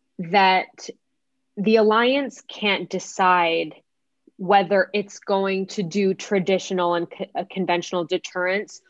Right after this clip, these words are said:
or if it's going to face hybrid threats and these more esoteric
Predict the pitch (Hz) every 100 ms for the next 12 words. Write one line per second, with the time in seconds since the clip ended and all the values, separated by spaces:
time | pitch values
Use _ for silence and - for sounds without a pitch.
0 | _ _ _ 220 214 226 220 214 196 202
1 | 196 - 180 180 175 - 180 - 180 170
2 | - - 170 170 170 151 - 175 160 -
3 | - - - 170 165 160 160 165 175 175
4 | - 165 - 165 - 165 170 143